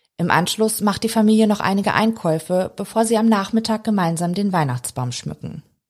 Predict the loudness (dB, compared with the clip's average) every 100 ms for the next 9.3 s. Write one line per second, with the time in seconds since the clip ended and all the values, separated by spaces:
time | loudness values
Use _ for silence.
0 | _ _ _ _ _ _ _ _ _ -2
1 | 2 2 2 0 0 -2 -8 -8 -4 -2
2 | 0 0 -2 -6 -8 -6 -6 -8 -10 -14
3 | -14 _ _ _ -2 0 0 0 0 2
4 | 2 2 2 0 0 0 2 2 2 0
5 | 0 0 0 -2 -6 -4 -2 -2 -2 -2
6 | 0 -2 -2 -6 -4 -6 -4 -6 -4 -2
7 | -2 2 2 2 2 4 6 6 2 -2
8 | -4 -2 0 2 2 0 -4 -4 -4 -8
9 | -14 -20